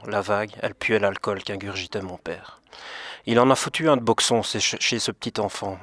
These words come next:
alors encore tout frêle et surtout innocent. Non pas qu'il m'ait rué de coups,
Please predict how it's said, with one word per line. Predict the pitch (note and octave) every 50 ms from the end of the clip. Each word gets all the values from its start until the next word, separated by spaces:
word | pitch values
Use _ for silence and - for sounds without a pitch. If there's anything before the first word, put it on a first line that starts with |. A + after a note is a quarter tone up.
| G2+
alors | - A2 G#2+ G#2 G2+ G#2
encore | G#2 - - A2 - -
tout | - G#2
frêle | - - - A#2 A2 G#2
et | G2
surtout | - - - - - - A2+ A2
innocent. | G#2 G#2 F#2+ F2+ - - G2+ F#2+ F2+ - - - - - - - - -
Non | A#2 A2+ A2+
pas | A2+ - C3+ B2+
qu'il | - - A#2+ A#2
m'ait | A#2 A2+
rué | A2 G#2+ A2+ A#2+ B2 A#2
de | G#2+ G#2
coups, | - - - B2+ C3+ -